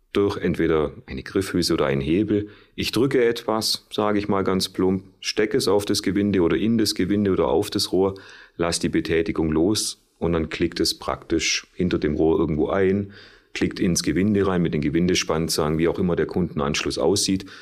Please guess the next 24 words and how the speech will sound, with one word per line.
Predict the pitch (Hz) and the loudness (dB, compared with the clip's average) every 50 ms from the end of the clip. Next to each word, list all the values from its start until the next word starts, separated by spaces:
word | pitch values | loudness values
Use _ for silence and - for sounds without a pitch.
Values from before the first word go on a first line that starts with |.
| - - _ | -20 -20 _
und | - 85 80 | -4 -2 -2
ich | 73 - - | -2 -2 -2
bin | - 73 | -2 -4
fertig. | 69 - 73 71 - - - - - - - - - - - - - - _ _ 107 | -2 -2 -2 -2 -2 -2 -4 -6 -6 -10 -16 -20 -20 -20 -20 -20 -20 -20 _ _ -2
Der | 87 - | -2 0
Anschluss | 95 123 147 - - 135 131 123 131 - - - _ - _ _ _ | 0 0 0 0 0 0 0 0 -2 -4 -8 -16 _ -20 _ _ _
eines | - 87 87 85 80 - - | -2 0 0 2 0 0 0
W-Adapters | 87 110 143 85 104 123 120 113 107 - - - 107 104 - - - - - _ | 2 2 2 2 0 0 0 -2 -2 -2 0 0 2 2 2 0 -4 -6 -4 _
dauert, | - 82 85 92 95 95 95 95 - - - - - _ _ _ _ _ _ _ | 0 2 4 4 4 2 2 0 -4 -10 -12 -14 -18 _ _ _ _ _ _ _
es | - - - | -20 -16 -10
ist | - - - | -10 -6 -4
ganz | - 101 120 113 | -2 0 0 0
schwer | - - 101 104 104 | 0 2 2 2 2
zu | - - 101 | 2 0 0
messen, | 87 82 80 85 90 - 101 92 90 90 - - | 0 2 2 2 0 0 0 0 0 -2 -2 -4
aber | - 80 78 80 82 80 76 - - - - | -2 -2 0 2 2 2 0 -2 -4 -10 -10
ich | - - - | -6 -4 -2
sage | 87 87 90 | 0 0 0
jetzt | 87 - - | -2 -2 -2
mal | 82 76 73 | -2 -2 -2
zwei | - - 101 87 101 107 | -2 0 0 2 2 2
bis | 101 - - - | 0 -2 -4 -4
drei | - - 80 80 80 | -2 0 0 2 2
Sekunden. | - 78 - - - 64 60 57 - - - | 2 0 -2 -2 -2 -4 -4 -4 -6 -10 -14